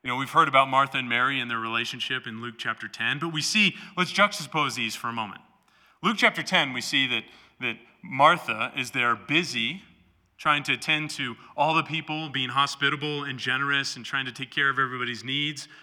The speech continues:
Great, Jesus is teaching, and Mary is sitting at his feet. Now, Martha comes in and says, "Jesus, tell her, I mean, this is crazy, tell her to come and help me." She's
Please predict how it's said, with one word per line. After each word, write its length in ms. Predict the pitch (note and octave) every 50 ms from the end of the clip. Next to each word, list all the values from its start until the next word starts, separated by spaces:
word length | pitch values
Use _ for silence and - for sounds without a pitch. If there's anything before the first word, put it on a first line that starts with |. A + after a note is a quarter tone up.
| _ _
Great, 320 | - C3+ D#3 D3 B2+ G#2+
Jesus 460 | - - D3+ D#3 E3 C#3+ C#3 C3+ A#2 B2+
is 140 | A#2 -
teaching, 480 | - - D#3+ D#3+ D#3 - F3 E3+ D#3+ C#3 - - - -
and 160 | A#2+ A#2+ B2+
Mary 300 | C#3 D#3 E3+ E3+ E3 D#3+
is 100 | D3 C3
sitting 300 | - - D#3 D3 D3 C#3+
at 100 | C#3 C3+
his 160 | C3+ C3+ B2
feet. 520 | - - A3+ A3+ D#3+ G#2 - - - - - _ _ _ _ _ _ _ _ _ _ _ _ _ _ _ _
Now, 80 | - D3
Martha 300 | D#3 F3+ A3+ B3 A3 -
comes 340 | - - C#3+ C#3 C3+ A2 B2+
in 240 | B2+ C3 C#3+ D#3+
and 80 | F#3 D#3+
says, 260 | - - D3+ C3 - - - - - - _ -
"Jesus, 640 | A#2 C3 F3 B3 C#4+ D#4 D#4 C4 A#3 G#3 - -
tell 380 | - - - - D#3+ A#3 E4+ D#4
her, 260 | A#3 F#3 F3 E3+ E3+
I 40 | F#3+
mean, 160 | G3+ B3+ C#4
this 160 | D4 D4 C#4+
is 100 | D#4+ C#4+
crazy, 460 | A3 - A#3 C#4 E4+ E4+ D4 G3 E3+ C#3+
tell 240 | - A3+ A3+ C#4
her 100 | C#4 G3+
to 80 | G3+ G#3+
come 240 | - - F3+ E3+ F#3+
and 80 | A#3
help 240 | B3+ C4 E4 F4+ F4
me." 340 | D4+ C4+ F#3+ C3 G#2 - - _ _ _ _ _ _ _ _ _ _ _ _ _ _ _ _ _ _ _ _ _ _ _ _ _ -
She's 360 | - - F3+ F3+ D3+ -